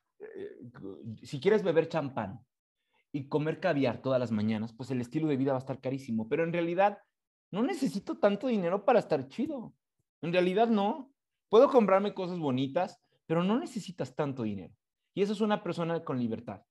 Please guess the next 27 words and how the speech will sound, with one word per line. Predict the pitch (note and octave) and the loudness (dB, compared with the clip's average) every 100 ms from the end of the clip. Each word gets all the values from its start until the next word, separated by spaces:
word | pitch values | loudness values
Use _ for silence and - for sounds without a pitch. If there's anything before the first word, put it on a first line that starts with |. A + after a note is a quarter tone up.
| _ _ - | _ _ -2
Alguien | D3+ F#3+ | 0 0
que | F3 | -4
tiene | D3 D#3+ | -4 -4
inversiones, | E3 D3 C3 F#3 A3+ A#3+ - _ _ - | -2 -2 -2 -4 -4 -6 -18 _ _ -8
que | D#3 | -6
puede | C3+ F3+ | 0 0
pagar | F3+ C#3+ D3 | 2 -2 0
su | C#3+ | -4
estilo | - C#3+ D3 | -4 0 2
de | A#2+ | 2
vida, | C#3 D3+ | 2 2
sean | C#3+ B2+ B2 - _ | 2 0 0 -10 _
veinte | A#2 C3+ C3 A#2 | 0 0 2 0
mil | B2 A#2+ | 0 0
pesos, | C3+ C3+ D3 - | -2 -2 -6 -6
cinco | B2+ A2 | -6 -4
mil | A2 A#2+ A2+ | 0 0 2
dólares, | B2+ C3+ C3 C3+ - _ _ | 2 2 2 0 -6 _ _
cien | - B2+ A#2+ | -4 0 2
mil | A#2+ - | 0 -2
pesos, | G2 - - - _ _ - - - | -10 -10 -20 -20 _ _ -20 -16 -6
pero | C3+ C3+ | -4 -2
que | C3+ | -4
pueden | C3+ D3+ D3+ C#3 | 2 2 2 -4
hacer | A#2 A#2 | -6 -4
inversiones, | A2+ G2+ G2 - - - _ _ | -4 -4 -8 -16 -20 -20 _ _
¿ok? | - - | -14 -2